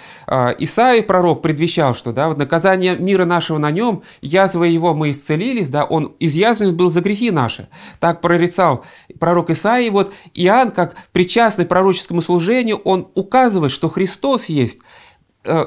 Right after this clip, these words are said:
а кто есть Христос? Он есть страждущий Мессия, не торжествующий мирским владычеством, а страждущим. И вот эта вот весть о Христе, который возьмёт на себя грех мира –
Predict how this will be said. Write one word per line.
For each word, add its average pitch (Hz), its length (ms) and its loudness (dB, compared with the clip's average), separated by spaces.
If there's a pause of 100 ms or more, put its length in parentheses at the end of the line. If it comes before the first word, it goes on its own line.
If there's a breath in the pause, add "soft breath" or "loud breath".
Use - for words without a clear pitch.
а 165 120 -2
кто - 260 -2
есть 143 400 -4
Христос? 131 500 -4 (280 loud breath)
Он 208 180 0
есть 208 220 -2
страждущий 190 800 0
Мессия, 156 480 -2
не 143 140 0
торжествующий 208 1000 0 (200 loud breath)
мирским 214 520 -2
владычеством, 175 640 0
а 175 140 0
страждущим. 214 640 0
И 202 220 -4
вот 220 240 -2
эта 254 240 0
вот 202 240 -2
весть 226 560 -2
о 196 100 2
Христе, 214 560 -2
который 202 540 0
возьмёт 208 600 -2
на 190 100 -4
себя 185 520 -2 (240 loud breath)
грех 196 440 -2
мира – 202 520 -2